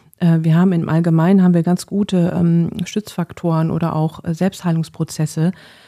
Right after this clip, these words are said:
Äh, es hängt aber davon ab, wie viel Inneres, wie die innere Kommunikation ist, wie viel innere Anteile wir haben und wie,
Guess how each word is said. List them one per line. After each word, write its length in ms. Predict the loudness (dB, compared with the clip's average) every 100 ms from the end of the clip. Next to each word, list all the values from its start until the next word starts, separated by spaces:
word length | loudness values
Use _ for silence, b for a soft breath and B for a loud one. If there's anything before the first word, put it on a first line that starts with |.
| B -2
Äh, 160 | -2
es 180 | 0 0
hängt 180 | 0 0
aber 180 | 0 0
davon 380 | 0 -2 -2 -2
ab, 140 | -4
wie 100 | -6
viel 200 | -4 -8 -2
Inneres, 540 | 2 2 2 -2 -4
wie 80 | -4
die 120 | -2
innere 200 | 0 -2
Kommunikation 800 | -2 0 0 0 -4 -4 0 0
ist, 100 | 0
wie 80 | -6
viel 160 | -4
innere 300 | 0 0 0
Anteile 420 | 0 0 0 -2
wir 140 | -2 0
haben 260 | 0 0
und 160 | -2 -2
wie, 160 | -4